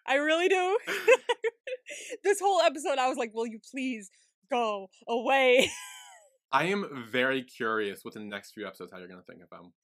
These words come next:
Speaker 1: Oh, no.
Speaker 2: I, I'm just, I am very curious.
Speaker 1: I, well, I already have a bad taste in my mouth from, like,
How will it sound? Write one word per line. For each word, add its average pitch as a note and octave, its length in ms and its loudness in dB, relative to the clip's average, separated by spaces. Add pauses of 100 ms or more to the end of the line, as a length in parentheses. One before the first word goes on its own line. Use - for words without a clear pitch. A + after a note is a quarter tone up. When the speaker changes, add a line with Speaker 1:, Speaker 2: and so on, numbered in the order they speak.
(200)
Speaker 1:
Oh, G4+ 160 4 (180)
no. C4 400 -4 (1600)
Speaker 2:
I, D#3+ 220 4
I'm F#3+ 100 4
just, F#3+ 220 -4
I F#3 120 6
am G3+ 200 2
very D3+ 280 2
curious. A2 800 -6 (540)
Speaker 1:
I, E4 280 6
well, F4 100 4
I F4 220 10
already D#4+ 260 4
have G#4 100 0
a F#4+ 60 -2
bad D4 240 4
taste D#4+ 240 -8
in C#4+ 80 -8
my B3+ 60 -4
mouth A#3+ 260 -2
from, A#3 220 -8
like, A3+ 220 -6